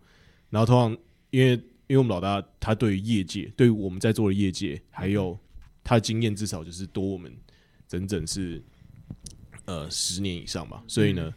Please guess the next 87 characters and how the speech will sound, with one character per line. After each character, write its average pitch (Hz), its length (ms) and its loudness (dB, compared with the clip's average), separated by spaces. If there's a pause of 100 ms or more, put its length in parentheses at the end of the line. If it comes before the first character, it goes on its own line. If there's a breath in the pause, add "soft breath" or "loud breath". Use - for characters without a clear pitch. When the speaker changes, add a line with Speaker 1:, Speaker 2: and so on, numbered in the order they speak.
(200)
Speaker 1:
他 131 140 2
可 131 100 4
以 101 80 4
非 113 120 0
常 92 120 0
快 95 220 0
的 92 60 -4
给 - 160 -10
出 92 180 -4
一 - 20 -6
些 90 100 -4
结 80 160 -8
论 85 160 -6
说 82 220 -8
：“哦， 78 80 -10
这 92 80 -6
就 82 80 -2
要 85 80 0
浪 87 120 -2
费 82 160 -6
你 - 40 -10
时 - 200 -8
间， - 200 -10 (100)
还 143 140 -4
是 - 200 0
Speaker 2:
嗯 135 60 -8
哼。 - 20 -20 (380 soft breath)
Speaker 1:
这 170 100 10
个 139 60 12
值 101 160 4
得 98 80 2
合 92 180 2
作， 90 280 2
但 113 120 6
是 107 120 2
应 104 80 2
该 101 80 2
要 101 80 4
怎 92 100 -4
么 82 80 -6
谈？ 82 240 -10
你 90 60 -6
们 90 100 -2
要 98 60 0
站 101 180 2
住 95 100 0
什 85 120 -6
么 78 80 -6
立 87 120 -4
场？ - 200 -12 (180)
不 - 60 2
然 87 200 0 (200)
这 101 100 -4
件 95 80 -2
事 90 60 -6
情 98 100 -2
合 80 100 -8
作 80 160 -8
谈 - 180 -14
不 62 100 -12
成。” - 160 -10 (480 soft breath)
然 127 100 8
后 185 80 10
觉 120 160 6
得 123 80 10
只 98 100 0
是 98 80 4
一 104 40 4
个 101 100 2
很 87 140 -2
小 85 180 -4
的 82 60 -4
例 92 140 -4
子， - 180 -18
更 127 200 10
多 104 200 8
时 101 120 2
候 95 120 4
是 95 120 0
一 95 80 6
些 90 340 0 (340)
人 90 180 0
生 90 180 -2
大 85 180 -2
方 82 220 -8
向 78 160 -8
上， - 160 -10